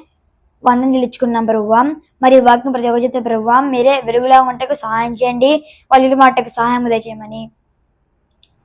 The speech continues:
మా ప్రియ ప్రభు, మా రక్షకుడైన క్రీస్తు వారి దివ్యమైన శ్రేష్టమైన నామములోనే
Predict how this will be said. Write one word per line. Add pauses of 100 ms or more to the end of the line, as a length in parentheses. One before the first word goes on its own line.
(160)
మా
ప్రియ
ప్రభు,
మా
రక్షకుడైన (540)
క్రీస్తు
వారి
దివ్యమైన
శ్రేష్టమైన
నామములోనే